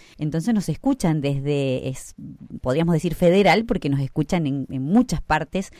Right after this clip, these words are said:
muchas provincias y ciudades de nuestra Argentina. Así que bueno, conocer la vida de la primera beata argentina es muy importante, ¿no? Y más allá, porque fue una vida tan sencilla,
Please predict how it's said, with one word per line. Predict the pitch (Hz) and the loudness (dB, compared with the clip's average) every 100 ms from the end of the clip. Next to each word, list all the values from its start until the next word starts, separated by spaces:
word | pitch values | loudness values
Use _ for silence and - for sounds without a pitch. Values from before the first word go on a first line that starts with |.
| - - | -20 -8
muchas | 147 175 | -4 -4
provincias | - 151 165 160 165 | -2 0 0 0 -2
y | 147 | 0
ciudades | 143 139 147 170 | 0 4 4 4
de | 143 | 2
nuestra | 135 135 147 | 0 -2 -4
Argentina. | 131 - 135 127 165 143 123 - - - - | -4 -2 -4 0 2 2 0 -6 -20 -20 -16
Así | 131 151 | -12 -6
que | 180 | 0
bueno, | 180 139 | 2 2
conocer | 147 143 160 - 240 262 - | 0 0 -2 4 4 4 0
la | 147 147 | -6 -2
vida | 156 214 151 | 2 4 4
de | 131 | 2
la | 131 | -4
primera | 131 135 151 208 | -4 -2 2 4
beata | 190 175 165 160 | 4 4 2 -2
argentina | 156 151 139 151 233 | -4 -8 -6 -4 -2
es | 147 | -2
muy | 156 269 | 0 2
importante, | 196 139 135 127 131 127 135 | 2 2 -4 -4 -4 -4 -4
¿no? | 131 | -4
Y | 170 | -2
más | 180 247 320 - | 0 -2 -2 -2
allá, | 185 180 233 285 294 | -2 0 0 0 -2
porque | 233 208 226 | -4 -4 -6
fue | - 320 | -4 0
una | 277 | 2
vida | 247 277 | 4 2
tan | - 311 349 | 0 -2 -2
sencilla, | - 165 156 202 196 - 190 | -4 -4 -4 -4 -4 -2 -4